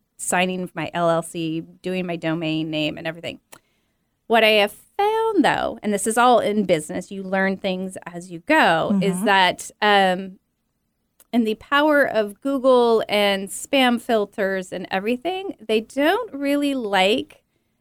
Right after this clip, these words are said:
Speaker 1: misspellings of words.
Speaker 2: Mm-hmm.
Speaker 1: They throw thing every, everything into spam. So I was like, "Well, let's just embrace my actual name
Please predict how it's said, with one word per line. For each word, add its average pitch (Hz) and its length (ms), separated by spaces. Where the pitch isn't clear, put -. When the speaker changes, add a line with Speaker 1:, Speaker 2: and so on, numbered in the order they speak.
Speaker 1:
misspellings 233 1000
of 180 200
words. - 560
Speaker 2:
Mm-hmm. 185 380
Speaker 1:
They 214 120
throw 294 280
thing 302 380
every, 208 240
everything 226 360
into 185 200
spam. 165 560
So 240 280
I - 80
was 240 120
like, 247 240
"Well, 320 520
let's 277 360
just 220 480
embrace 202 540
my 175 240
actual 220 440
name 175 460